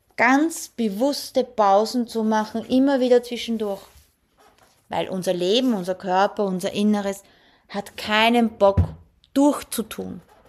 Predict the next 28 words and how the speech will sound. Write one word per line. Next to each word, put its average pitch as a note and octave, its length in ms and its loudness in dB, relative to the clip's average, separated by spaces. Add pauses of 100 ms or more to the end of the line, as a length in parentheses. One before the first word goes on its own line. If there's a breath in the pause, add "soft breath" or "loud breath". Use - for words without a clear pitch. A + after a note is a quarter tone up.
(440 soft breath)
keine A#3+ 280 2
bewussten C4+ 640 -2
Pausen B3 480 0
zu - 180 -10
machen. F#3 500 -12 (1120 soft breath)
Das C4 160 4
sind F4+ 140 0
aber E4 260 2
alles D4+ 460 0
Dinge, D#4+ 300 0
die C#4 80 -6
ich A3+ 100 -10
dir B3 120 4
jetzt A3 280 -2
aufgezählt C4+ 800 -2
habe, C4+ 240 -2 (600)
was G3+ 380 -2
dir D4+ 180 0
Energie G#3+ 520 0
raubt. F#3+ 540 -4 (920)
Und F#3 140 -6
jetzt G#3+ 280 2
würde E4+ 140 0
ich D#4+ 120 -4
dir C4 280 2
empfehlen, A3 840 -2
zum G3 200 -8
Schluss, - 640 -6